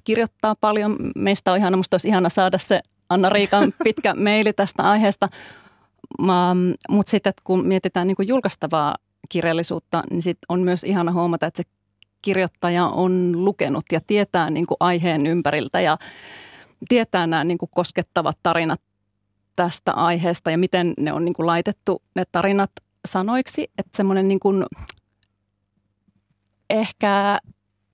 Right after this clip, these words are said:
sen kirjoittamisen lisäksi toivoisin sitä niinku lukeneisuutta ja sitä kautta ehkä myös sitä, että harjoittelee sitä omaa ääntä ja mikä on se oma ilmaisutapa ja miten, niinku, miten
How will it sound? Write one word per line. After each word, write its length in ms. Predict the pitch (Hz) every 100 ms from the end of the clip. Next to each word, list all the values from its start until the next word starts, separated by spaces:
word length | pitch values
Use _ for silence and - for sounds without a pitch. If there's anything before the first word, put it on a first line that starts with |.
| -
sen 200 | 226 208
kirjoittamisen 800 | 254 262 226 - 190 196 196 196
lisäksi 480 | 208 220 202 180 175
toivoisin 500 | - 185 175 175 175
sitä 260 | 165 - 175
niinku 320 | 180 180 185
lukeneisuutta 1120 | 202 - - - 131 - - - - - - - _ _ _ _ _ _ _ -
ja 100 | 190
sitä 220 | 202 175
kautta 300 | 165 156 -
ehkä 180 | - 170
myös 140 | 165
sitä, 200 | - 165
että 120 | 165
harjoittelee 520 | 185 165 - - 165
sitä 300 | 190 - 165 - -
omaa 300 | 175 160 -
ääntä 300 | 160 156 -
ja 120 | 165
mikä 280 | 175 175 -
on 140 | -
se 100 | -
oma 220 | - 165 160
ilmaisutapa 600 | 170 170 196 - - -
ja 80 | 170
miten, 300 | 175 175 165 _ _ _
niinku, 340 | 233 185 - 165 - - _ _ - -
miten 500 | 185 175 175 165